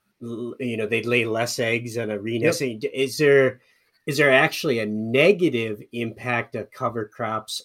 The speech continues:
Speaker 1: on pheasant nesting because it's sorta a potential that gets taken away?
Speaker 2: So it's a great question, and it's definitely plausible,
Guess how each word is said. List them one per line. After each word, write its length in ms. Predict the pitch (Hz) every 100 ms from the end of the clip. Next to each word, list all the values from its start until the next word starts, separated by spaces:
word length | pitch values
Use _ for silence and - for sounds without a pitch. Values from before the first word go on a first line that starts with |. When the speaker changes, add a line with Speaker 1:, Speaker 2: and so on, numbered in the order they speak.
| _
Speaker 1:
on 500 | 117 117 113 110 107 - _ _ _
pheasant 480 | - 147 127 113 110
nesting 560 | 113 117 - - 117 110
because 640 | 117 110 - 139 135 117
it's 220 | 123 117
sorta 480 | - 139 127 117 107 _ _ _ _ _ -
a 80 | -
potential 640 | 135 - 165 165 - 151
that 180 | 127 120
gets 220 | 135 113
taken 360 | - 127 117 107
away? 340 | 101 107 104 - _ _ _ _ _ _ _ _ _ _ _ _ _ _ _ _ _
Speaker 2:
So 240 | 151 - 160
it's 140 | 151
a 40 | 135
great 380 | 113 123 147
question, 640 | - 131 113 - 131 156 143 _ _
and 140 | 143 135
it's 440 | 120 - - - 131 _ _ - 143
definitely 500 | 120 147 143 165 151
plausible, 920 | 135 - - 117 117 107 90 92 104